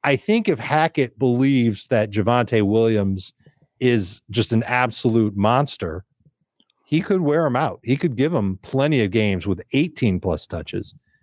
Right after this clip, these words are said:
And I'm kinda leaning toward that happening. And I, I, I'm, I'm starting to get the feeling that Javonte Williams could end up being a good fantasy bargain if you're getting him in round three, because it's a different coaching staff from last year.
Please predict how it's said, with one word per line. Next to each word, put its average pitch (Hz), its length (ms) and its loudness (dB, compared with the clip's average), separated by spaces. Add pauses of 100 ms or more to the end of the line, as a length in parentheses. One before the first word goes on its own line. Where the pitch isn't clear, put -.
(340)
And 131 120 0
I'm 214 160 0
kinda 247 280 0
leaning 202 400 2
toward 185 300 0
that 165 200 0
happening. 151 580 -2 (220)
And 120 180 0
I, 139 460 -2
I, 139 120 0
I'm, 139 200 0
I'm 135 140 0
starting 170 280 0
to 175 60 2
get 170 140 -2
the 156 80 -10
feeling 131 500 0 (340)
that 113 140 0
Javonte 127 480 2
Williams 123 340 2
could 120 140 2
end 120 160 2
up 110 140 -2
being 110 500 0 (380)
a 117 160 2
good 135 420 -2
fantasy 131 380 0
bargain 104 580 -2
if 107 160 -4
you're 107 100 -2
getting 117 380 -2
him 123 300 -2
in 104 100 2
round 107 320 0
three, 110 480 -2 (460)
because 117 260 0
it's 101 140 -4
a 92 40 0
different 147 360 0
coaching 175 280 0
staff 151 280 0
from 143 160 0
last 117 340 0
year. 113 240 0